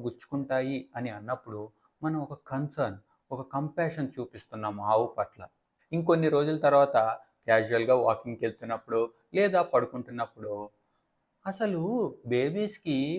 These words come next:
పుట్టగానే పళ్ళు ఎందుకు ఉండవో తెలుసా? ఒకవేళ బేబీస్‌కి గనక అమ్మ పొట్టలో ఉన్నప్పుడే పళ్ళు వస్తే, వాళ్ళకి తెలియకుండా అంబిలికల్ కార్డ్‌ని కొరికేస్తే,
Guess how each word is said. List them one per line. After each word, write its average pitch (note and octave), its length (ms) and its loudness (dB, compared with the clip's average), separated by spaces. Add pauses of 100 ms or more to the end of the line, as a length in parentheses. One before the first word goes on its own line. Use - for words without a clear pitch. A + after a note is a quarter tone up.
పుట్టగానే D#3+ 540 -4
పళ్ళు A#2 320 -2
ఎందుకు E3 260 -2
ఉండవో D#3+ 280 0
తెలుసా? D#3 380 -2 (680)
ఒకవేళ D3 480 0 (760)
బేబీస్‌కి C3 520 -4
గనక C#3 280 -4
అమ్మ A#2 220 -2
పొట్టలో C#3 420 -2
ఉన్నప్పుడే C#3 440 -6
పళ్ళు G#2+ 320 -8
వస్తే, A2 340 -8 (540)
వాళ్ళకి C3 380 -4
తెలియకుండా C3 640 -4 (720)
అంబిలికల్ C#3 500 -4
కార్డ్‌ని C#3 280 -10
కొరికేస్తే, C#3+ 640 -8